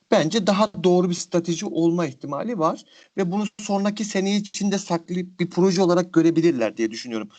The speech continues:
Yani ben bir sonraki seneyi de yani bağlamak istiyorum bu konuda. Yani bu, e, önümüzdeki seneye de bir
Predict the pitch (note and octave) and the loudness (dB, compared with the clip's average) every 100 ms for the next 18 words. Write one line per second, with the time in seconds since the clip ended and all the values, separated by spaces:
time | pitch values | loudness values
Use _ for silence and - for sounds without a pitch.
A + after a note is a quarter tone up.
0 | - - D3+ D3+ E3+ F3 E3 F3 F3+ F3+ | -20 -4 0 2 0 0 -2 -4 -4 -4
1 | F3 _ - E3 F3+ C#3 A2+ A2 G#2 A#2 | -8 _ -4 0 0 -2 -4 -4 -2 0
2 | A2+ A2+ A2+ - - A#2 A2 A2 - A#2+ | 0 0 -4 -8 -8 -6 -4 -4 -6 -4
3 | F#3+ C4 G#3 - - - C#3+ D#3 E3 D#3 | -6 -2 -2 -4 -16 -4 0 2 0 0
4 | F3+ D3+ A2+ A#2+ E3 D3 E3+ E3 E3+ F3+ | 0 0 0 0 0 0 0 -2 -6 -6
5 | F#3+ F3 - D#3+ E3+ F3+ D3 B2+ A#2+ F3 | -6 -8 -4 -4 -2 -2 -2 -4 -2 -2